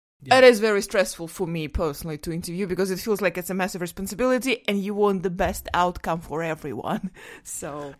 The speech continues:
Speaker 1: And this is, this is another thing, is, like, I'm, I'm starting to look at internships
Speaker 2: Mm-hmm.
Speaker 1: and that sort of stuff. And I,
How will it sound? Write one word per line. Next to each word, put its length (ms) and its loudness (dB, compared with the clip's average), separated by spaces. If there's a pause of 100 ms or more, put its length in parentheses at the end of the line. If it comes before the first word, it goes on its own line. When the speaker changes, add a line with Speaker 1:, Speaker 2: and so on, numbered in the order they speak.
Speaker 1:
And 100 -4
this 160 -2
is, 240 -4
this 160 -2
is 140 -4
another 280 -4
thing, 200 -8
is, 100 -10
like, 200 -12
I'm, 540 -8 (540)
I'm 400 -6
starting 320 -6
to 60 -6
look 220 -6
at 180 -10
internships 680 -14 (440)
Speaker 2:
Mm-hmm. 240 -8
Speaker 1:
and 640 -10 (160)
that 200 -10
sort 180 -10
of 80 -14
stuff. 380 -16
And 340 -10 (440)
I, 260 -2